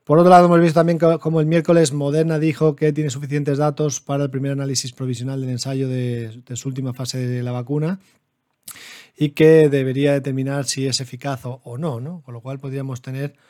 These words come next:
otra vacuna, aparte de la de Pfizer, que sería la de, la de Moderna.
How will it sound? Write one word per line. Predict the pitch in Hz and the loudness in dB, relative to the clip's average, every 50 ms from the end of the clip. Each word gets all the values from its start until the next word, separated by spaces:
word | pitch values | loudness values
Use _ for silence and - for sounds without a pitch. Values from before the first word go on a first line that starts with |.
| _ _ _ _ _ _ | _ _ _ _ _ _
otra | - 135 135 139 131 143 139 | -8 -6 -4 -4 -4 -4 -4
vacuna, | 139 131 123 139 147 143 131 | -4 -4 -4 -4 -4 -4 -4
aparte | 120 135 135 131 | -4 -6 -6 -4
de | 135 | -4
la | 135 135 | -4 -4
de | 135 123 | -4 -2
Pfizer, | 143 143 135 - 147 139 | -2 -2 -2 -2 -4 -6
que | 135 117 | -6 -6
sería | - 120 117 127 131 | -8 -8 -8 -6 -6
la | 131 127 127 | -6 -6 -6
de, | 123 123 120 117 110 107 | -6 -6 -6 -6 -8 -10
la | 110 117 117 | -12 -12 -12
de | 113 113 | -12 -12
Moderna. | 113 117 120 127 143 131 117 101 104 - | -10 -8 -4 -2 -2 -2 -2 -6 -12 -18